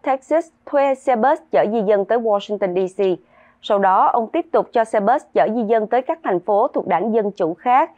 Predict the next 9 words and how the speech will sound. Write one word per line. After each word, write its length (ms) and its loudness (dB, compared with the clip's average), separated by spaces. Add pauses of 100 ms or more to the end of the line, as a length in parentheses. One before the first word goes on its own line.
(240)
như 160 0
New 360 0
York, 200 2 (200)
Chicago, 640 0 (240)
Illinois, 680 0 (160)
Philadelphia, 760 2 (420)
Pennsylvania 720 0 (360)
và 100 0
Denver, 480 0